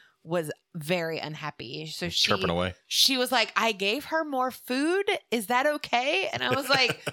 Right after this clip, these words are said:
Speaker 2: <laughs>
Speaker 1: "Well, it was from her bag, right?" And she was like, "Yes, yes." I was
Speaker 2: Oh, I
Speaker 1: like,
Speaker 2: fed her the lizard.
Speaker 1: "Totally fine.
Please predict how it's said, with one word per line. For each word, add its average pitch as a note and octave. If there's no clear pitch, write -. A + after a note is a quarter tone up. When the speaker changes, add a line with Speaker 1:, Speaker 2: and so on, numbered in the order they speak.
Speaker 2:
<laughs> -
Speaker 1:
"Well, C4+
it B3+
was A#3+
from D4
her A#3+
bag, A3
right?" A3+
And -
she -
was C4+
like, C#4
"Yes, F4+
yes." A3+
I G#3+
was A3+
Speaker 2:
Oh, -
I B3
Speaker 1:
like, -
Speaker 2:
fed B2+
her A#2+
the A#2+
lizard. C3
Speaker 1:
"Totally C#4+
fine. F3